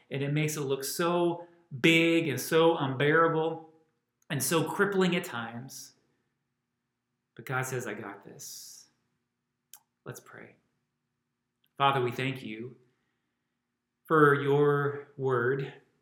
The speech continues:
We thank you that we can trust you. Father, we just want to be honest. We are anxious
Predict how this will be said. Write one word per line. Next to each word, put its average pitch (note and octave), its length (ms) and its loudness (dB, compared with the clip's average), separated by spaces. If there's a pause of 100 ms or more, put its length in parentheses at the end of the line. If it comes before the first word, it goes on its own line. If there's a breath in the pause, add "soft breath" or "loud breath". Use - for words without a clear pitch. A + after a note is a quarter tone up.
(1000)
We C3 120 -8
thank C#3 260 -2
you B2+ 80 -2
that B2+ 100 -2
we B2+ 100 -4
can B2 160 -6
trust C#3 420 -4
you. A#2+ 300 -10 (1900)
Father, F3+ 640 6 (120)
we E3 200 -2
just B3+ 160 0
want F3 140 0
to C#3+ 60 2
be C3+ 120 0
honest. - 720 -6 (720)
We D3 180 0
are D3+ 100 4
anxious D3+ 800 -4